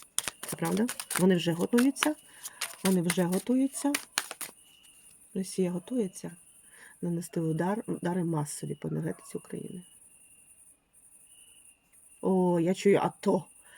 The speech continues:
Ну, тобто, а, ще які? Да, ви бачите, що готуються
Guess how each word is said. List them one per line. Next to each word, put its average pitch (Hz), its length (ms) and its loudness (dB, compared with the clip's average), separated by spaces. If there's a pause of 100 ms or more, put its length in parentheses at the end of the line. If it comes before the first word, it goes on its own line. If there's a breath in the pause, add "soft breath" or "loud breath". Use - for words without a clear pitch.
(220 loud breath)
Ну, 185 60 2
тобто, 190 380 4
а, 165 240 2
ще - 200 4
які? 175 340 4 (1800 loud breath)
Да, 165 340 4 (140)
ви 165 180 -2
бачите, 156 500 0
що 160 400 0
готуються 175 960 4